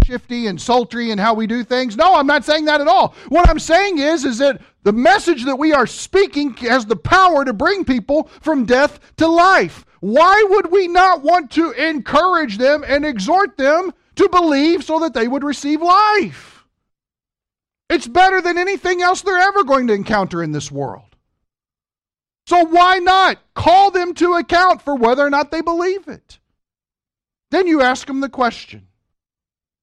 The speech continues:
"Now that you've believed in Jesus, what do you have?" And the reason why you do that is 'cause you make sure they understand it.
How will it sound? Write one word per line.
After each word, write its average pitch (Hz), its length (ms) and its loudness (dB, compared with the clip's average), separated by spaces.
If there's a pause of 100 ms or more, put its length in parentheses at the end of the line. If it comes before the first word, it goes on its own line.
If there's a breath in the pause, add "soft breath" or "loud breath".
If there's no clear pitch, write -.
"Now 294 160 -2
that 220 120 -10
you've 214 200 -8
believed 196 320 -6
in 175 120 -10
Jesus, 190 420 -12
what 214 160 -6
do 214 60 -14
you 208 140 -8
have?" 160 300 -4
And 131 80 -12
the 147 60 -10
reason 175 260 -10
why 165 120 -6
you 156 120 -8
do 208 140 -10
that 143 160 -4
is 139 100 -14
'cause 139 160 -12
you 147 80 -14
make 143 200 -12
sure 160 240 -14 (320)
they 180 160 0
understand 185 560 -6
it. - 180 -20